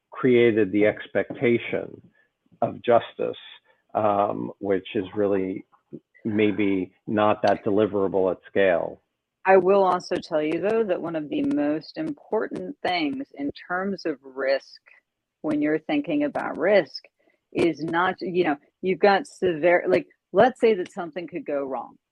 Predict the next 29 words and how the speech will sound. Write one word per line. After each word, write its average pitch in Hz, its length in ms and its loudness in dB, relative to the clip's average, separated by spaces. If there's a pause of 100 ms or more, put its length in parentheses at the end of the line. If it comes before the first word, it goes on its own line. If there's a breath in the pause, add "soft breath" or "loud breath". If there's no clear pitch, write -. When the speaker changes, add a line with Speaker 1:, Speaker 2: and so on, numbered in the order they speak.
Speaker 2:
right? 143 200 -2
Let's 147 180 -8
say 165 140 -6
something 147 460 -10
could - 60 -14
go 143 120 -2
wrong. 170 280 0
It's 160 140 -10
got 151 220 0
a - 20 -4
bad 139 300 0
outcome. 135 540 -4
And 139 200 -6
what 143 200 0
you're, 190 360 2
what 160 340 -4
you 170 120 -8
just 180 380 2
flagged 185 500 2
in 170 120 -8
terms 165 400 -12
of, - 140 -10
you 165 120 -6
know, 147 140 -2 (300 loud breath)
and 170 200 -4
fifty 208 320 -6
percent 202 360 -4
of 165 60 -6
the 175 100 -6